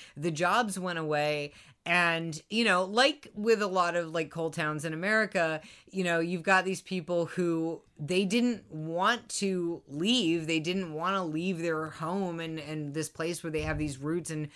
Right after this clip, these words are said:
possibly family lines going back for centuries. And so they stay and they go on the dole.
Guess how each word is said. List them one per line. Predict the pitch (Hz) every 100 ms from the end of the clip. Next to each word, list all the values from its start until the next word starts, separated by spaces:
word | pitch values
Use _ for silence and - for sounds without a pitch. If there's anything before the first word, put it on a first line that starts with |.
| - -
possibly | - 175 170 165 165
family | 160 156 160 175
lines | 160 151 156 143
going | 165 156
back | 147 147
for | -
centuries. | - 190 214 185 156 151 147 - - - 156
And | 165
so | - 147 160
they | 190
stay | 208 - 147 170
and | 175
they | 165
go | 156
on | 151 151
the | 160
dole. | 226 262 117 135